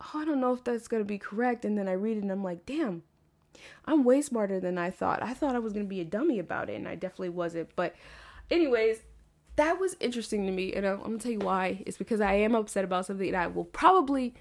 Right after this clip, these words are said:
make a bonus sorta episode after this.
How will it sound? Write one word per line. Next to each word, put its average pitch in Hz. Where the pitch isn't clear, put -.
make 202
a 185
bonus 190
sorta 196
episode 185
after 170
this. 165